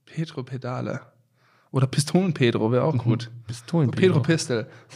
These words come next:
Speaker 1: <laughs> Für die internationalen
Speaker 2: Ich, ich,
Speaker 1: Zuhörer.
Speaker 2: ich, ich glaube, es gibt in Mexiko eine Menge Leute, die so heißen.
Speaker 1: Ja, aber bring dem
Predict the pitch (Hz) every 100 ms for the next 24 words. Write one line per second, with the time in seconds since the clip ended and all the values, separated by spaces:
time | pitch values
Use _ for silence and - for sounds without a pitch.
0 | - 127 110 151 151 143 143 151 147 151
1 | 156 156 156 147 147 135 127 123 - 135
2 | - 131 - 139 139 139 131 131 131 123
3 | 143 139 131 135 139 135 139 131 117 113
4 | 113 110 107 131 175 170 151 180 190 190
5 | 208